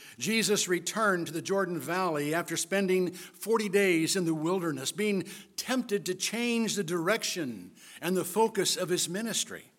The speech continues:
And we pick up the account as Jesus asks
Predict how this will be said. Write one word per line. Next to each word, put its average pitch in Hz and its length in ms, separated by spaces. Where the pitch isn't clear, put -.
And 73 100
we 95 80
pick 160 220
up 175 120
the 175 120
account 160 500
as 139 220
Jesus 190 800
asks - 540